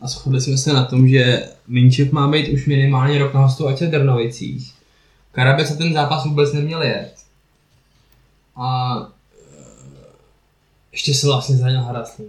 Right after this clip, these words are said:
že jo. V tu chvíli jako Sparta úplně rozebraná. Tady se spekuluje o tom, jestli přijde nebo nepřijde Jakub Jankto. Já jsem minule říkal, že mi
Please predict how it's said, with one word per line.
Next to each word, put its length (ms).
že 60
jo. 420
V 40
tu 100
chvíli 360
jako 560
Sparta 600
úplně 680
rozebraná. 680
Tady 180
se 140
spekuluje 540
o 100
tom, 160
jestli 280
přijde 340
nebo 220
nepřijde 360
Jakub 380
Jankto. 720
Já 140
jsem 160
minule 260
říkal, 260
že 60
mi 140